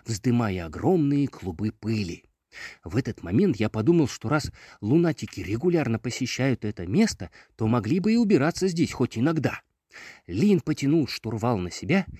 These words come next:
и механический страус стремительно помчался вперёд. Мне было так страшно, что я закрыл глаза себе и Коко, которая по-прежнему продолжала вырываться из моих рук.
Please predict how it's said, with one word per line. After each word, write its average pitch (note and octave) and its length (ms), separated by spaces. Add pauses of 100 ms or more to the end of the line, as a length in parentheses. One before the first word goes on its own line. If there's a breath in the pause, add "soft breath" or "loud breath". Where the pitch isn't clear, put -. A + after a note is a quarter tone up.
(160 loud breath)
и C#3 100
механический B2 760
страус F3+ 520 (160 loud breath)
стремительно C#3 920
помчался G2 720
вперёд. - 800 (560 loud breath)
Мне A#2 200
было C#3+ 260
так - 280
страшно, E3+ 520
что - 180
я B2 100
закрыл A#2 380
глаза G#2 360
себе C3 340
и A2+ 140
Коко, - 520 (280 loud breath)
которая G#2 380
по-прежнему - 640
продолжала F#2+ 500
вырываться E2+ 580
из D#2+ 100
моих E2 480
рук. - 320